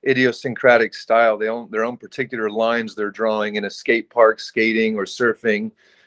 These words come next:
And same with mark making on a canvas. So in a lot of ways, there's, it's really is, it's like an imprint of your soul, whether it's on, on the canvas or on the skate park, it's your spirit or your energy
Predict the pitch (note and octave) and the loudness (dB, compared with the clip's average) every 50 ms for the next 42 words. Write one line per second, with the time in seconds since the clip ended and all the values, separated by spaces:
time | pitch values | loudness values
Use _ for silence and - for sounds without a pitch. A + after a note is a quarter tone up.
0 | _ _ _ _ - C3 B2 B2 - - C#3+ C#3+ C#3+ C#3 C#3 C3+ C3+ C3+ C3 C3 | _ _ _ _ -2 0 0 0 2 4 4 4 4 4 2 2 4 4 6 6
1 | C3 B2+ C#3 C3 B2+ A#2+ C3+ C3 B2+ B2 A#2 A#2 - C3 C3 C#3 C#3 A#2+ F#2+ - | 6 4 2 0 0 0 0 0 0 0 0 -2 -2 0 0 0 0 -2 -6 -6
2 | - - C3 B2+ B2+ C3 C#3 D3+ E3 F3+ E3+ D3+ C#3 C3 C3+ C3 B2 - - A#2+ | -4 -2 0 0 2 4 4 6 6 6 6 4 4 4 4 0 -4 -6 -4 -4
3 | B2 A#2+ - - - - - - C3+ C3 C3+ C3+ B2+ B2+ A#2+ B2+ C#3 C#3 C3 - | -4 -4 -6 -10 -18 -20 -20 -12 -4 0 0 0 0 0 0 0 0 0 -2 -8
4 | - - - _ _ _ _ _ _ _ _ _ _ _ _ _ _ _ _ _ | -14 -18 -20 _ _ _ _ _ _ _ _ _ _ _ _ _ _ _ _ _
5 | _ - - C3 - - D3 C#3+ - C3 C3+ D3 D#3 D#3+ - - D#3 C3+ B2 A#2 | _ -8 -8 -4 0 4 4 4 6 6 4 4 2 2 0 2 2 4 4 4
6 | - B2 B2 A#2 A#2 A#2 A#2 G#2+ - - - D#3 D3 C3+ C3 B2+ A#2+ A#2+ A#2 _ | 2 2 2 2 0 -4 -4 -4 -6 -2 2 4 6 6 6 4 2 -2 -4 _
7 | - A#2+ - _ - - B2+ A#2 A2+ A#2 A2+ A2 - - A#2 B2 B2 A#2+ A#2+ - | -18 -20 -20 _ -6 -2 -2 0 0 -2 -4 -4 -4 -2 0 0 0 -2 -4 -10
8 | - - - - B2 A#2+ A#2 A#2 A2 - - C3+ C#3 C3+ C3 A#2+ A#2+ A#2 - - | -14 -12 -4 -2 -2 0 0 -2 -6 -2 2 2 2 2 2 0 -2 -2 -4 -4
9 | B2 A#2 A#2 A#2 A2+ A2 G#2+ - - - C3+ C#3 C#3 - - B2 A2 G#2+ A2 - | -2 0 0 2 0 -2 -6 -4 0 0 0 0 0 -2 0 2 4 4 2 2
10 | A2+ G#2+ - - - A#2+ A#2 A2 - - - - C#3+ C#3+ C3 A#2 G#2+ G#2 G#2+ A2 | -4 -12 -12 -12 -10 -8 -8 -8 -10 -8 -2 2 4 6 6 6 6 4 2 2
11 | A2 A2 G#2+ G#2+ A#2+ C3 B2+ B2 G#2+ - - A2+ G#2+ G2 - | 2 4 4 4 4 4 2 -2 -4 -6 -12 -12 -12 -12 -12